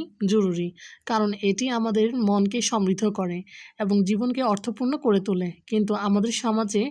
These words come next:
বই পড়াকে শখ হিসেবে দেখা হয় না, কারণ আমরা শুধু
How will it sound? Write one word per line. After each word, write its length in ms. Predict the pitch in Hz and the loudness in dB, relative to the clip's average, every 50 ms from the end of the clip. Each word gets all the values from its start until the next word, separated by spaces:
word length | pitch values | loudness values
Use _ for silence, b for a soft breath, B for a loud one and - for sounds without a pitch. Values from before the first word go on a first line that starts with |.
| B B B B B B 208 | B B B B B B 2
বই 140 | 214 220 233 | 4 4 4
পড়াকে 360 | 233 247 240 247 240 240 220 226 233 | 2 0 -2 -2 -2 0 -2 -2 0
শখ 260 | - - 226 202 202 202 | 0 0 0 0 0 -2
হিসেবে 360 | - 226 - - 240 226 277 294 320 311 - b b b b b b - | -6 -8 -4 -4 -2 -2 -2 -4 -4 -8 -12 b b b b b b -4
দেখা 340 | 196 185 196 196 196 226 233 | -2 0 0 0 0 -2 -2
হয় 280 | 202 214 208 190 185 175 | -2 0 0 0 0 -2
না, 120 | 175 175 170 B B B B B B B - | -4 -6 -8 B B B B B B B -2
কারণ 300 | 247 254 269 233 220 269 311 311 B B B B | 0 2 2 2 2 0 -2 -4 B B B B
আমরা 300 | - 208 208 208 208 226 208 | -2 0 0 2 2 0 0
শুধু 360 | - - 247 202 202 233 | 0 0 0 -2 0 0